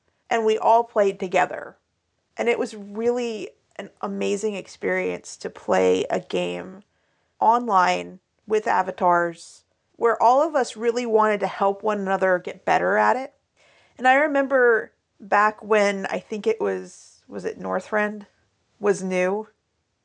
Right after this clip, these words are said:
That's how long ago it was. I played with a group of friends.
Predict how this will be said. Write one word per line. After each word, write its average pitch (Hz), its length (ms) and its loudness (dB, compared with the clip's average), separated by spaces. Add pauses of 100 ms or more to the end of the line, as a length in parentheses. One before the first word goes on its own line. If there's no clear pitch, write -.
(260)
That's - 180 -6
how 196 120 4
long 185 200 2
ago 185 260 2
it 190 60 2
was. 214 400 -2 (680)
I 247 120 4
played 262 380 -2
with 277 180 -2
a 277 80 -4
group 214 260 0
of 247 120 -6
friends. 202 680 -4